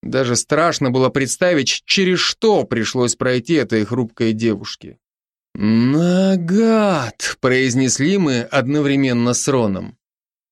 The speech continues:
«Это раса такая?» вскинула бровь Ангелина.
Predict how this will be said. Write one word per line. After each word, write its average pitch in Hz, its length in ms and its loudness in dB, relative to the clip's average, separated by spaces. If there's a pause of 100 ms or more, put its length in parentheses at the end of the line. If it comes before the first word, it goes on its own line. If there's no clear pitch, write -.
(140)
«Это 131 260 0
раса 202 440 0
такая?» 123 560 -2 (160)
вскинула 107 540 0
бровь 113 380 -2
Ангелина. 113 680 -2